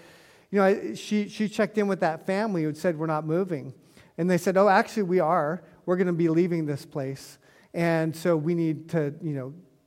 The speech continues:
get, get out of the contract." And you know what the date was that they were leaving? August thirty-first, the exact date that I had signed for terminating that contract. And then, so I said, "Okay, Anna, what if, you know, we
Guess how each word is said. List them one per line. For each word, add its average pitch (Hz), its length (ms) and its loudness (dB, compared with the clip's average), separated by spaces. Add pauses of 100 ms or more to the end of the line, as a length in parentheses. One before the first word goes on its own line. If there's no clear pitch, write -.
(140)
get, 175 340 -2
get 170 140 2
out 160 140 4
of 143 60 -2
the 151 60 -4
contract." - 800 -8
And 175 120 0
you 185 80 2
know 202 100 2
what 214 100 0
the 196 80 0
date 175 280 2
was 202 280 2
that 175 120 -6
they 185 80 0
were 175 120 0
leaving? 185 380 -2 (300)
August 151 320 -4
thirty-first, - 720 -10 (320)
the 180 100 4
exact 175 420 2
date 175 220 2
that 156 120 -6
I 151 120 0
had 151 120 -4
signed 135 500 -12 (540)
for 160 580 0 (140)
terminating 226 500 4
that 175 220 -2
contract. 147 680 -4
And 175 140 0
then, 180 260 0 (480)
so 185 280 4
I 160 80 6
said, 160 240 0
"Okay, 180 260 2
Anna, 180 320 0
what 190 300 0
if, 190 580 0 (460)
you 180 100 2
know, 180 180 6
we 220 600 2